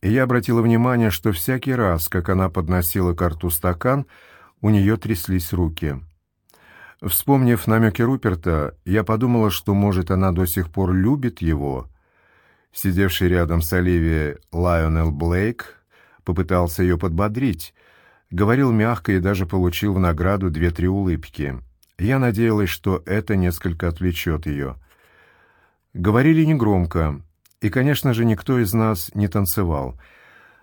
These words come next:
Глядя на скользящие по залу пары, которых не коснулось наше несчастье, я с трудом могла себе представить, что всего лишь вчера мы были столь же беззаботны.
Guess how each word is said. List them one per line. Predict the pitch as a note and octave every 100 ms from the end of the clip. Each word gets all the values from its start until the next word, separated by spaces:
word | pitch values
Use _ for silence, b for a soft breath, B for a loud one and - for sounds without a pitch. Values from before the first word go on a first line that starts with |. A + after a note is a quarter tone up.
| _
Глядя | F#2 F2+ G#2+ A2 F#2+
на | G2 F#2+
скользящие | - G#2 F2+ F#2+ F2 - F2 E2
по | F2+
залу | F2 F2 F2+
пары, | D#2+ B2 C3 F#2
которых | F2 E2 F2+ E2+
не | F2+
коснулось | F#2+ F2+ C#3 C#3 G2+ -
наше | F2 D#2+ E2+
несчастье, | E2+ - E2+ D#2 - D#2+ D2+ B B B B B B
я | - G#2+
с | B2
трудом | - B2 A2+ D#3+
могла | D#3 C3+ A#2 C3
себе | B2 G#2 A#2
представить, | G2 A#2 - - A2 F#2+ D#2+ C#2
что | - - F#2+
всего | E2 G#2+ B2
лишь | D3 C#3
вчера | - - C#3 B2+ E2 B1+ b b b b -
мы | G2
были | F#2+ G2
столь | F#2 - B2+ C#3
же | A#2 B2
беззаботны. | A2 G2 F#2+ G#2+ F2 D#2 D#2 C#2+ C2